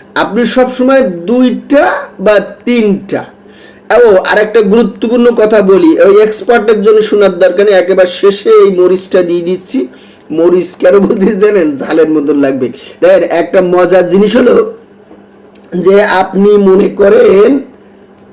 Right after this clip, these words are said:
আপনি মনে করেন একটা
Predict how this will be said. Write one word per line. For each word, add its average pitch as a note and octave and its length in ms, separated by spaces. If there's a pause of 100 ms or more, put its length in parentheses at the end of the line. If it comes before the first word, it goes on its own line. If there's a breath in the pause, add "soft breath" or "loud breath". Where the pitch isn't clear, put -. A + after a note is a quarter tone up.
(1120 loud breath)
আপনি E3 340
মনে G3+ 260
করেন A3+ 480
একটা G3 280